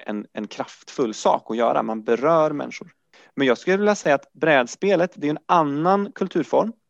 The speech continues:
men att man lever sig in i någon situation, att man måste navigera de här stress, eh, mekanismerna, eh, som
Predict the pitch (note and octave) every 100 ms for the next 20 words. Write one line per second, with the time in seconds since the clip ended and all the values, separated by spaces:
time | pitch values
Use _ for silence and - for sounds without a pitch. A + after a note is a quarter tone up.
0 | - C#3+ D3+ C3+ C3 - _ _ C#3 -
1 | D3 D3 D3 C3+ - - _ E3 A3+ F#3
2 | A#2+ G#2 G#2 - - - - A3 - -
3 | - _ _ B2+ C3 C3 C#3 D#3+ E3 -
4 | - - - G#3 G#3+ _ _ C#3 C#3+ B2+
5 | C3+ B2 B2 G2 G2 - - - _ _
6 | _ B2+ A2+ A2 G2 F#2+ - _ _ _
7 | - - - B2+ A2 - - - _ _
8 | _ - - - - B2 A#2+ - A#2 A2+
9 | B2 - - A2 G#2 A2 - _ _ _
10 | _ G#2 - - - - A#2+ G#2+ G#2